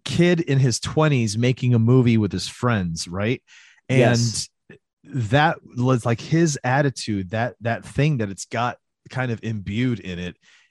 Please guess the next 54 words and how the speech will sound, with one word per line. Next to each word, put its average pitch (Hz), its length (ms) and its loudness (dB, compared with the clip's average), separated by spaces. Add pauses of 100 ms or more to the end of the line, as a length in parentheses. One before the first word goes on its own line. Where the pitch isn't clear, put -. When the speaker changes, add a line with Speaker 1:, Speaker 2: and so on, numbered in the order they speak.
(140)
Speaker 1:
is 135 400 0 (480)
the 117 140 -2
nineties. 147 460 -4
That's - 200 -4
how 131 260 -2
they 120 200 0
were. 101 400 -4
That's 107 180 -8
how 117 160 -4
people 113 320 -6
his 117 180 -4
age 113 400 -2 (120)
were, 110 260 -6
ki-, 104 220 -12
that 92 240 -8
they 98 120 -8
talked - 360 -10
to 98 100 -4
each 85 160 -8
other. 80 260 -10
They 87 140 -10
acted, 113 360 -4
they 87 100 -4
just 92 160 -8
hung 95 240 -4
out. 120 280 2
You 82 120 -10
know 120 80 -2
Speaker 2:
Yeah, 131 60 0
Speaker 1:
what 107 80 -2
I 104 40 -4
mean? 117 160 -4
Speaker 2:
yeah, 123 240 0 (180)
yeah. 139 240 -2
Oh 185 180 0
yeah, 175 260 2
yeah, 117 320 -4
dude. 123 240 -6
And 127 160 -6
growing 139 260 0
up, 156 180 -2 (380)
I 139 60 -4
told, 180 240 -4
I 156 80 0
was 156 100 -4
talking 165 240 -4
to 151 60 -4
you 143 60 -2
this 143 140 0
the 143 120 -6
other 139 140 -4
night. 135 280 -8
I, 117 260 -6
um, 104 360 -10